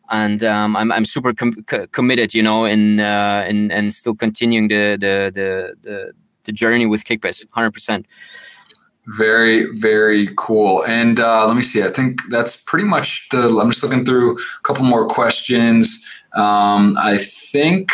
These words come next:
Speaker 2: we, we've covered a lot. Do you have any, oh, so there's a question: Who your favorite poker player? I, I don't, I don't
Speaker 1: Yeah.
Speaker 2: remember if you play much poker. Do you play, like, do you follow anything? Did you ever watch T V back in the days when there was people
Speaker 1: Like,
Speaker 2: playing
Speaker 1: bro,
Speaker 2: a lot?
Speaker 1: I did,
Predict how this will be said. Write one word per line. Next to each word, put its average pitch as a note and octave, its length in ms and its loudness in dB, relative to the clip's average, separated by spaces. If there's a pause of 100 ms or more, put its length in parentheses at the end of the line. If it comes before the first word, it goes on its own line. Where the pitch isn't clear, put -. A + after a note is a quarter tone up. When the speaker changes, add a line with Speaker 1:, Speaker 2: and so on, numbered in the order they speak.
(220)
Speaker 2:
we, A#2+ 300 2
we've A2+ 160 2
covered C3 280 2
a A2+ 60 4
lot. A#2+ 400 4
Do A#2+ 80 2
you D3 80 4
have D#3 80 2
any, D#3+ 120 2
oh, D#3 260 4
so D#3 140 0
there's E3 100 2
a - 80 2
question: E3 240 4
Who F3 60 4
your E3 100 2
favorite D#3+ 260 2
poker D3 260 0
player? B2+ 220 0
I, A#2 60 4
I C#3 220 2
don't, D3 100 2
I C#3+ 80 4
don't D3+ 160 2
Speaker 1:
Yeah. F3 120 2
Speaker 2:
remember D3+ 240 0
if - 140 -6
you - 80 -14
play D3 180 2
much C#3 300 0 (280)
poker. D#3+ 260 2
Do C#3 80 0
you D#3 80 0
play, D#3 220 0
like, D3 180 0
do C#3 80 -4
you D3+ 100 0
follow D#3 360 2
anything? E3+ 340 0
Did C#3 140 -4
you D3+ 40 2
ever C#3+ 140 0
watch C#3 300 2
T C#3 140 -4
V C#3 120 2
back C3+ 300 2
in C3 80 -6
the B2+ 40 -4
days C3+ 280 -2
when C3 80 -4
there B2 100 0
was A#2+ 120 0
people A#2 180 -2
Speaker 1:
Like, A2+ 140 0
Speaker 2:
playing C3+ 180 2
Speaker 1:
bro, F3 80 4
Speaker 2:
a E3+ 60 2
lot? D#3 40 0
Speaker 1:
I C3+ 160 0
did, F3 320 0